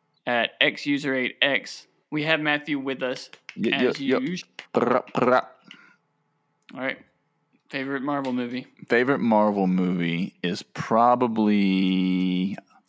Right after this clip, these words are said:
Speaker 2: iRobot.
Speaker 1: It's pretty good.
Speaker 2: It is a good one. With Will
Speaker 1: It's
Speaker 2: Smith
Speaker 1: Iron
Speaker 2: and
Speaker 1: Man.
Speaker 2: no Marvel characters, that's my favorite Marvel movie.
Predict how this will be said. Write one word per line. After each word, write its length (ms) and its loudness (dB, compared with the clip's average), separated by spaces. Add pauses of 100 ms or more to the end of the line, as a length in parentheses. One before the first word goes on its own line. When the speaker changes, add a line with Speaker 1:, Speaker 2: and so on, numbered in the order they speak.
(120)
Speaker 2:
iRobot. 560 0 (1800)
Speaker 1:
It's 100 -20
pretty 200 -10
good. 380 -4
Speaker 2:
It 100 -4
is 140 -8
a 20 -18
good 160 -8
one. 140 -14 (960)
With 140 -2
Will 160 0
Speaker 1:
It's 80 -8
Speaker 2:
Smith 260 0
Speaker 1:
Iron 180 -6
Speaker 2:
and 120 0
Speaker 1:
Man. 100 0
Speaker 2:
no 120 2
Marvel 320 2
characters, 520 -4
that's 180 -6
my 80 -6
favorite 300 -8
Marvel 260 -10
movie. 240 -16